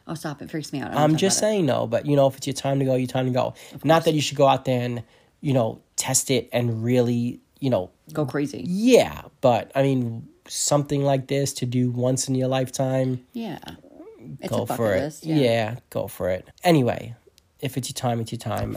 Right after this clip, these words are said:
Speaker 2: And I felt like this wasn't my time.
Speaker 1: Yeah. Oh, I, it's weird. I felt so, like, at ease with it. Like, I was
Speaker 2: Yeah.
Speaker 1: like, "Yo, this is gonna be great."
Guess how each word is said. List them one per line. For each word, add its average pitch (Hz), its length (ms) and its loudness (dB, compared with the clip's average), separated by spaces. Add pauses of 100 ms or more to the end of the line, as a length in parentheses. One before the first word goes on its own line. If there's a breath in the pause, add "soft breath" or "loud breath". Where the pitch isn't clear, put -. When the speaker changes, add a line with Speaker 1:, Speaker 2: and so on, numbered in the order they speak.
(100)
Speaker 2:
And 104 400 -4 (720 soft breath)
I 123 100 0
felt - 280 0
like 110 400 -4 (160)
this 123 360 0
wasn't 117 240 0
my - 140 -6
time. - 320 -12 (800)
Speaker 1:
Yeah. 160 260 -4 (140)
Oh, 156 200 -2
I, 156 180 -4 (120)
it's 185 180 -6
weird. 151 240 -4
I 143 100 -6
felt 165 240 -12
so, - 280 -8
like, 139 240 -8 (120)
at 151 200 -6
ease 139 640 -6
with 131 220 -8
it. - 200 -12
Like, 135 120 -4
I 139 180 -2
was 156 160 -6
Speaker 2:
Yeah. 151 140 4
Speaker 1:
like, 127 180 -8
"Yo, 143 160 -4 (160)
this - 180 -8
is 151 100 -8
gonna 160 180 -4
be 170 120 -4
great." 139 400 -6